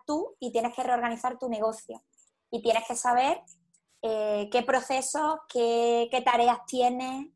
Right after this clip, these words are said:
qué subtareas, cómo organizas tu trabajo, cómo organizas tu tiempo, cuáles son los procesos completos, desde un cliente a un proveedor, a la gestión interna, porque la mayoría de la gente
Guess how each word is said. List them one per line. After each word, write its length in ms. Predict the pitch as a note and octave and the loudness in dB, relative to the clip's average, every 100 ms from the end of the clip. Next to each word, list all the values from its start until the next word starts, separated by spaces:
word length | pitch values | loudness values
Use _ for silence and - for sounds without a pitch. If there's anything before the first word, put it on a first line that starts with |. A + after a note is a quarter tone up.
| - | -10
qué 120 | A#3+ | -8
subtareas, 680 | C4 B3 B3 A#3 A#3+ B3+ B3 | -6 -4 0 2 4 4 2
cómo 180 | - A#3 | 0 0
organizas 420 | A#3+ A#3 A#3 A#3+ A#3+ | 0 -2 -4 -8 -10
tu 100 | A3 | -4
trabajo, 720 | A#3 A3+ A#3 A#3 B3 B3 B3 _ _ _ | 0 4 4 2 -2 -2 -4 _ _ _
cómo 160 | A#3+ A#3 | -2 0
organizas 420 | A3+ A3+ A3+ A#3+ | 0 -2 -4 -4
tu 140 | A#3+ | -4
tiempo, 760 | G#3+ B3 B3+ B3 B3 B3+ C4+ C4+ _ _ _ _ _ - | -2 -2 -2 -2 0 0 -2 -6 _ _ _ _ _ 4
cuáles 240 | B3 A#3+ | 4 6
son 100 | C4 | 4
los 100 | B3 | 4
procesos 580 | B3+ A#3+ C4 B3+ C4 C#4 A#4 - | 4 2 2 0 2 0 0 -2
completos, 720 | A#3+ A3 A#3+ B3+ C4 B3+ C#4 - | 0 2 4 4 4 2 0 -4
desde 340 | A3+ A#3 G#3 A3 | -2 0 2 -2
un 140 | A#3 | -2
cliente 680 | A#3 A#3 C4 C#4+ C#4 C4+ C4+ | -2 0 0 -2 -4 -2 -2
a 100 | - A3+ | 0 0
un 120 | A3 | 0
proveedor, 720 | A3+ G#3+ G#3 B3 C#4 C#4 D4+ - _ _ | 2 4 6 8 8 6 4 -6 _ _
a 100 | A3 | 0
la 120 | A3 G#3 | 0 0
gestión 400 | A#3 - B3 B3+ | -4 -4 -4 -2
interna, 540 | A#3+ A3 B3 B3+ B3 | -2 0 0 2 0
porque 260 | A#3 G#3 G#3 | 0 -2 -2
la 120 | G#3 | -2
mayoría 320 | G#3+ A3 A#3 | -2 2 2
de 60 | C4 | 2
la 100 | C4+ | -2
gente 340 | C4+ C4 C4+ | -4 -6 -6